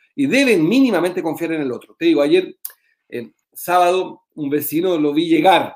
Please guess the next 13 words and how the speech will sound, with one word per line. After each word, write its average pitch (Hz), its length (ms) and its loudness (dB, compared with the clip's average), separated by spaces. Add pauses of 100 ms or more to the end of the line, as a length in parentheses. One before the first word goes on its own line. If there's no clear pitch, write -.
(120)
al 117 120 -12
mediodía. 120 400 -10
Dije, 151 180 -10
bueno, 202 380 -8 (760)
pff, - 260 -16 (100)
no 170 160 -4
tengo 196 200 0
idea 180 140 6
si 190 140 -8
tenía, 165 280 0
era, 156 200 0
era 170 180 2
cuarentena. 139 640 -2